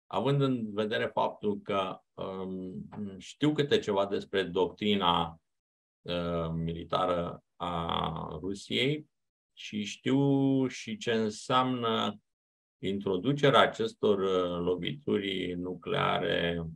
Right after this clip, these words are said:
tactice în, uh, schemele de apărare, dacă vreți așa să le spunem, în scheme-, în schemele de apărare sau în schemele de luptă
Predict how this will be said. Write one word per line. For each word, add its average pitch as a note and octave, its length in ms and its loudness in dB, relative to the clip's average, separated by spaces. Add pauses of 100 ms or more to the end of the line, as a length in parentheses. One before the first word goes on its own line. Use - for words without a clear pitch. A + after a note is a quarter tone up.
(260)
tactice A#2 840 0 (360)
în, G2+ 240 4
uh, F#2 640 2 (300)
schemele C3 640 2
de G#2 120 8
apărare, G2 520 8
dacă E2+ 260 4
vreți E2+ 240 2
așa F2 180 -2
să F2 100 -4
le F2+ 60 0
spunem, F2+ 280 -2
în F2 60 -8
scheme-, F#2+ 460 0
în F2 60 -4
schemele B2 340 2
de G#2 100 4
apărare - 480 2
sau B2+ 300 2
în A#2+ 80 -2
schemele D#3 420 -2
de D3 180 2
luptă F3+ 580 2